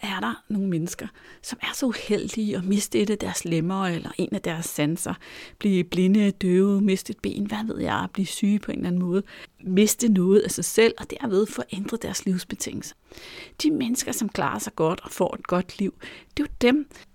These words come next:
der beslutter sig for at finde ud af, okay, det her, det er mine nye livsbetingelser. Nu har jeg kun et ben, eller hvad det nu er. Hvordan får jeg det bedste ud af det liv, jeg har lige nu, som er til rådighed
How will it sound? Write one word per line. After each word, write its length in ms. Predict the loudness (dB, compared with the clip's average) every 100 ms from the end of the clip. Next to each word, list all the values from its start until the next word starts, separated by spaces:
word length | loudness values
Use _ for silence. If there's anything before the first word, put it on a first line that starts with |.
| _
der 80 | -8
beslutter 460 | -4 0 4 6 4
sig 160 | -2
for 240 | -2 -2 0
at 120 | -2
finde 280 | 0 0 2
ud 140 | 0
af, 380 | 0 -2 -4 -12 _
okay, 380 | 0 0 2 0 0 _ _
det 120 | 0
her, 180 | 2 2
det 120 | 4
er 40 | 6
mine 260 | 8 8
nye 260 | 8 10 10
livsbetingelser. 840 | 8 4 2 -6 -6 -4 -4 -6 -10 -14 -20 -6
Nu 60 | -2
har 120 | 2
jeg 120 | 2
kun 160 | 0 2
et 120 | 0 2
ben, 280 | 2 2 -2 -4 -4
eller 140 | -2
hvad 140 | -2 -2
det 100 | -2
nu 140 | -2
er. 100 | -2 -6 -14 -20 _ -4
Hvordan 320 | 2 4 4
får 140 | 2
jeg 100 | 0
det 80 | 2
bedste 400 | 4 4 4 -2
ud 120 | -2
af 140 | -2 -2
det 260 | 2 2 -2 -14 -2
liv, 260 | 2 2 0 -12
jeg 80 |
har 260 | -10 -8 -4
lige 160 | 0 2
nu, 260 | 4 2 -2 _ _ _
som 200 | -6 -6 -8 _
er 320 | -2 0 -2 -10 _ _ _
til 140 | -6 -6
rådighed 600 | -2 4 4 4 0